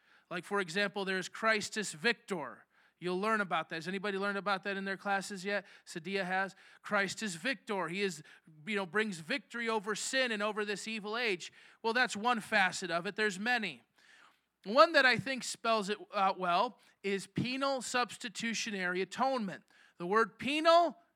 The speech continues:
is in reference to a penalty or a punishment. The word substitute, you guys know what that means. It's so, it's somebody in place of someone else, right? So penal substitutionary atonement is about Jesus dying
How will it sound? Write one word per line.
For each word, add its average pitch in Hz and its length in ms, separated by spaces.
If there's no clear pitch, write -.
is 202 160
in 214 100
reference 214 440
to 214 180
a 208 80
penalty 247 580
or 170 160
a 190 40
punishment. 220 680
The 180 80
word 208 240
substitute, 269 880
you 208 100
guys 214 280
know 214 120
what 202 120
that 233 240
means. 180 240
It's 175 160
so, 226 260
it's 196 220
somebody 226 640
in 202 140
place 214 340
of 208 100
someone 196 400
else, 208 540
right? 196 260
So 226 360
penal 311 340
substitutionary 240 1000
atonement 226 580
is 233 320
about 226 380
Jesus 220 640
dying 226 480